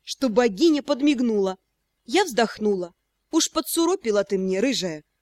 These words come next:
Бри поставила две свечи, богу знаний,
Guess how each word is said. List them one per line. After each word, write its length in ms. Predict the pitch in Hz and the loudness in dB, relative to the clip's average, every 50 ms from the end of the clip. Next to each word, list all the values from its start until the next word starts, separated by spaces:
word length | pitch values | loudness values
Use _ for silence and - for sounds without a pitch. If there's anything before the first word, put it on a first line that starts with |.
| _ _ _ _ _ _ _ _ - | _ _ _ _ _ _ _ _ -8
Бри 240 | 202 220 262 269 | -2 2 2 2
поставила 560 | 247 - 262 247 - - 320 320 330 320 320 311 | 4 2 0 0 2 2 2 4 4 4 0 0
две 220 | 247 262 311 320 | 2 2 0 0
свечи, 540 | - - 330 320 - - - - 196 185 - _ _ _ _ _ - | 0 0 -2 -2 -2 -2 -6 -8 -8 -10 -14 _ _ _ _ _ -10
богу 340 | 202 202 269 262 196 247 254 | -2 0 0 2 2 0 -2
знаний, 540 | 220 233 262 311 381 392 285 220 190 180 | 0 2 2 4 4 2 2 0 -2 -6